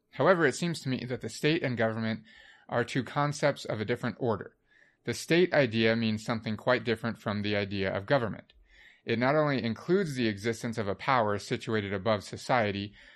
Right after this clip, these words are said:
but also of a territorial concentration, as well as the concentration in the hands of a few of many functions in the life of societies. It implies some new relationships between members of society which did not exist before the formation of the state.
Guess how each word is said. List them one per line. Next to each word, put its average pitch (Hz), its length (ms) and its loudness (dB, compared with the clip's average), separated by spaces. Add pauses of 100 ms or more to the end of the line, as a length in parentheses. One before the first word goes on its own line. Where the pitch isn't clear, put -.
(140)
but 120 100 2
also 151 340 4
of 123 100 4
a 113 80 2
territorial 127 840 2
concentration, 110 1040 -2 (360)
as 113 160 0
well 135 220 4
as 156 100 2
the 139 100 -2
concentration 113 800 -4
in 107 80 -2
the 104 60 -4
hands 110 360 -4
of 107 180 -6
a 98 100 -4
few 113 500 -2 (320)
of 117 140 -2
many 135 260 0
functions 131 600 -4
in 110 120 0
the 110 80 0
life 101 280 0
of 104 120 -8
societies. - 640 -4 (500)
It 123 140 0
implies 135 460 0
some 151 280 0
new 160 140 2
relationships 123 720 0
between 110 400 -4
members 123 360 0
of 107 120 -2
society 123 540 -2
which 107 240 -4
did 139 160 0
not 143 180 0
exist 107 460 -2
before 110 380 -2
the 107 80 -4
formation 101 640 -2
of 98 200 -4
the 98 80 -8
state. - 380 -6